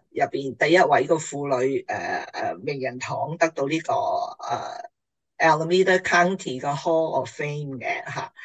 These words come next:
噉係咯，噉今日我其實就同阿 Anna，呃，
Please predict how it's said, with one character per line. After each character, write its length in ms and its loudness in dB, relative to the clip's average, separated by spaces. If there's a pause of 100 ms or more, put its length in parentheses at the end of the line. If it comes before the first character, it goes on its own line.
(180)
噉 220 4
係 160 6
咯， 120 6 (400)
噉 140 4
今 360 6
日 200 6
我 140 6
其 180 0
實 160 4
就 120 4
同 180 -6
阿 80 -4
Anna， 400 2 (440)
呃， 300 -6